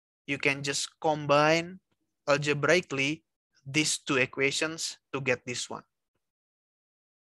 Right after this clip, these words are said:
All right. So that's very easy. And using nodal analysis, you can perform many scenarios, like, for example, uh, this picture.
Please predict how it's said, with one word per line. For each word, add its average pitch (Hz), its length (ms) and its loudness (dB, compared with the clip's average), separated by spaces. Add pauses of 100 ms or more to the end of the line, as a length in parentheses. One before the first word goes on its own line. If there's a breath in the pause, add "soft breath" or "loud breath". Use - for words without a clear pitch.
(360)
All 113 100 -10
right. 131 240 0 (1500)
So - 140 -10
that's 117 220 -6
very 123 240 0
easy. 120 440 -8 (1040)
And 160 300 4 (360)
using 185 420 -2
nodal 151 280 6
analysis, 135 600 2
you 143 120 -4
can 131 280 -2
perform 131 560 0
many 131 240 2
scenarios, 160 800 0
like, 120 220 -2
for 127 140 -2
example, 123 720 -2 (380)
uh, 117 320 2
this 123 220 -4
picture. 180 540 0